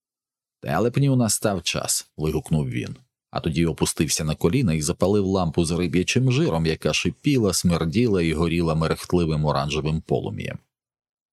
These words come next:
Відчинилися двері хатини, і з них вийшов Балтазарів син. Він був трохи вищий за батька, набагато худіший і безбородий.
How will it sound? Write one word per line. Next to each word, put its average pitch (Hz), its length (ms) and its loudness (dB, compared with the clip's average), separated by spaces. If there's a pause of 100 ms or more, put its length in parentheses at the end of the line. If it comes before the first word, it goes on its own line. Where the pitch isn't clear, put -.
(540)
Відчинилися 82 680 0
двері 76 360 0
хатини, 101 500 0
і 104 60 2
з 101 100 -4
них 143 220 0
вийшов 120 400 2
Балтазарів 101 720 0
син. 76 340 -4 (600)
Він 156 160 0
був 143 180 2
трохи 135 300 0
вищий 131 360 0
за 82 140 0
батька, 110 380 -2
набагато 80 520 0
худіший 87 520 2
і 80 40 2
безбородий. 80 840 -2